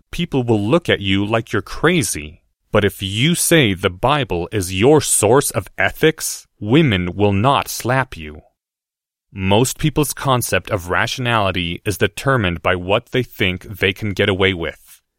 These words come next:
They think they can get away with endorsing Bible ethics, and so it only requires a manageable effort of self-deception for them to overlook the Bible's moral problems.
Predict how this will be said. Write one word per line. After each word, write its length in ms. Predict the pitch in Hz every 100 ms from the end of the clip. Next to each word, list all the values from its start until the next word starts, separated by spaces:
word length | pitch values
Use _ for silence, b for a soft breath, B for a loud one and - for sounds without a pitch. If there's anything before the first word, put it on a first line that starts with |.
| _
They 280 | 101 117 143
think 440 | - 165 143 104
they 180 | 98 110
can 220 | 131 139
get 140 | 131 139
away 300 | 117 151 117
with 220 | 98 101
endorsing 600 | 107 95 147 139 95 92
Bible 340 | 113 113 101 107
ethics, 680 | 139 - 76 - - - - _
and 160 | 120 120
so 500 | - 165 143 90 85 -
it 100 | -
only 320 | 131 147 170
requires 680 | 156 151 - 160 151 104 95
a 100 | 120
manageable 680 | 104 104 135 156 139 151 151
effort 340 | 147 - 101 92
of 160 | 107
self-deception 1040 | - - 139 - 123 - 156 - - 87 87
for 160 | -
them 320 | 101 120 131 95
to 140 | -
overlook 560 | 123 120 110 117 107 -
the 140 | 98
Bible's 540 | 87 120 113 87 85 -
moral 280 | 113 95
problems. 880 | - - 113 95 82 76 80 - -